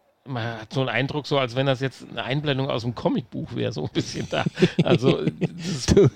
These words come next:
Speaker 1: enttäuschend.
Speaker 2: Du musst, äh, du musst natürlich das Museum besuchen. Das ist super interessant am Checkpoint Charlie. Das
Speaker 1: Ja.
Speaker 2: Haus am Checkpoint Charlie da, ja.
Speaker 1: Aber das, das
Speaker 2: Und
Speaker 1: Ding in der Mitte da stehen
Speaker 2: und,
Speaker 1: zu lassen,
Speaker 2: äh,
Speaker 1: das sieht
Speaker 2: da steht
Speaker 1: aus,
Speaker 2: ja
Speaker 1: so, als
Speaker 2: auch,
Speaker 1: wenn das
Speaker 2: steht ja auch das Panorama.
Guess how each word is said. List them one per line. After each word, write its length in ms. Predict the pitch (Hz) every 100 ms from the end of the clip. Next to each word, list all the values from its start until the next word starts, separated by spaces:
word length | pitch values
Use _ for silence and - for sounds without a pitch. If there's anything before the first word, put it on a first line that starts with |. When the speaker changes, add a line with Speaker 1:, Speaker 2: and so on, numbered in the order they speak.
| -
Speaker 1:
enttäuschend. 640 | 139 - 120 104 95 95 -
Speaker 2:
Du 80 | 120
musst, 400 | 117 123 - 117
äh, 260 | 110 110
du 120 | 104
musst 160 | 104 -
natürlich 240 | 104 107
das 180 | - 92
Museum 380 | 107 101 120 107
besuchen. 320 | 92 98 98
Das 160 | 95 113
ist 100 | 117
super 240 | 123 117
interessant 640 | 104 110 - 113 104 - - - - _ _ -
am 160 | 101 98
Checkpoint 440 | 101 87 - 90
Charlie. 360 | - 90 82 - -
Das 320 | 117 110 -
Speaker 1:
Ja. 80 | 98
Speaker 2:
Haus 180 | 110
am 120 | - -
Checkpoint 400 | 90 - 90 -
Charlie 260 | 87 80
da, 180 | - 82 -
ja. 140 | 80 - _ _ _ -
Speaker 1:
Aber 320 | 117 117 104 98 104
das, 220 | 117 -
das 140 | 120
Speaker 2:
Und 260 | 131 156 202
Speaker 1:
Ding 160 | 147 170
in 60 |
der 100 | 135
Mitte 240 | 135 180 151
da 200 | 135 131
stehen 180 | - 135
Speaker 2:
und, 240 | 127 143
Speaker 1:
zu 140 | 147 143
lassen, 300 | 139 143 147
Speaker 2:
äh, 20 |
Speaker 1:
das 140 | 123
sieht 80 | 147
Speaker 2:
da 20 |
steht 200 | 120 147 131
Speaker 1:
aus, 40 |
Speaker 2:
ja 60 | 120
Speaker 1:
so, 40 | 113
als 80 | 117
Speaker 2:
auch, 80 | 123
Speaker 1:
wenn 80 |
das 140 | 123 110 - -
Speaker 2:
steht 220 | - 101
ja 100 | -
auch 100 | -
das 160 | 117 117
Panorama. 720 | 139 139 131 247 220 98 87